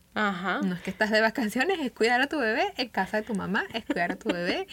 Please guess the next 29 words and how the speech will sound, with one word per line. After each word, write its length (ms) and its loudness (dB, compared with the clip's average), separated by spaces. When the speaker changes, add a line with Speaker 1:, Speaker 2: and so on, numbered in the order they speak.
Speaker 1:
<laughs> 160 -18
Speaker 2:
en 140 -2
la 100 -2
playa, 440 0
es 200 -4
cuidar 240 0
a 80 2
tu 120 -2
bebé 320 0
en 120 -2
el 140 0
hotel. 320 -6
Pero 420 -2
vacaciones 760 0
Speaker 1:
Ay, 40 2
Speaker 2:
de 100 0
Speaker 1:
Dios 120 4
Speaker 2:
ser 100 2
Speaker 1:
mío. 220 2
Speaker 2:
mamá, 200 -4
no. 140 -2
Speaker 1:
Sí. 60 2
Speaker 2:
O 80 -6
sea, 260 4
esta 200 -2
es 80 0
la, 140 0
la 120 0
idea. 380 0